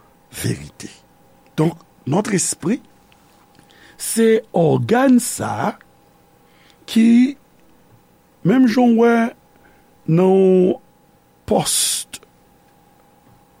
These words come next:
radyo, pa vre? Nan aparèy radyo. Gen yon seri de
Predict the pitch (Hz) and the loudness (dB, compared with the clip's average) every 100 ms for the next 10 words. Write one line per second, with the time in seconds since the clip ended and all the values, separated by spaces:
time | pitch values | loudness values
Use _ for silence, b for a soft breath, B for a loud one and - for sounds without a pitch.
0 | - 127 156 127 123 226 202 _ _ _ | -8 -2 -2 0 0 0 0 _ _ _
1 | _ _ - 127 135 233 - 143 202 - | _ _ -12 -8 -6 -6 -4 -2 -2 -2
2 | 156 139 208 165 120 110 104 - 92 - | -2 -2 -2 -2 -2 -6 -6 -12 -12 -16
3 | _ _ _ _ _ b b b b - | _ _ _ _ _ b b b b -6
4 | 131 135 139 139 139 147 _ _ _ _ | 0 2 4 4 2 0 _ _ _ _
5 | _ _ - 123 - 151 143 139 | _ _ -6 -4 0 2 4 2